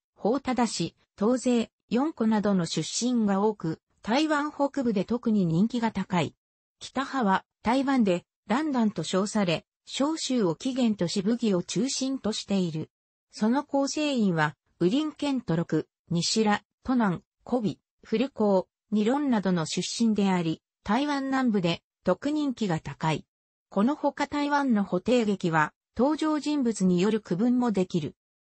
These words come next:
それは各派、演派に分類されるものであり、公開大河演派を代表し、呉、朱円直系の指定により、霹靂布袋劇へと発展した。文献では、梁平林が、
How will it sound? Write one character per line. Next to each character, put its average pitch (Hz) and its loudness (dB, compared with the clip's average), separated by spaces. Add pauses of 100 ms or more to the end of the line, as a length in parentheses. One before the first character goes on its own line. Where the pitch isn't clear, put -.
(140)
そ - -2
れ 269 4
は 277 0
各 269 -4
派、 202 0 (240)
演 233 2
派 277 -4
に 277 -2
分 262 0
類 269 0
さ 269 -4
れ 262 0
る 247 -2
も 240 2
の 226 2
で 180 0
あ 165 0
り、 147 -4 (220)
公 277 2
開 277 0
大 269 0
河 175 2
演 226 2
派 202 0
を 147 -4
代 175 0
表 190 -2
し、 - -4 (220)
呉、 240 2 (200)
朱 - -4
円 262 2
直 170 -2 (120)
系 254 2
の 233 2
指 - -4 (100)
定 285 0
に 208 4
よ 165 2
り、 165 -2 (200)
霹 185 -2
靂 285 -2
布 233 -2
袋 294 0
劇 277 0
へ 190 2
と 165 -4
発 - -8
展 190 0
し - -8
た。 151 -2 (840)
文 254 2
献 285 -2
で 254 2
は、 185 2 (220)
梁 262 4
平 277 0
林 202 2
が、 160 -2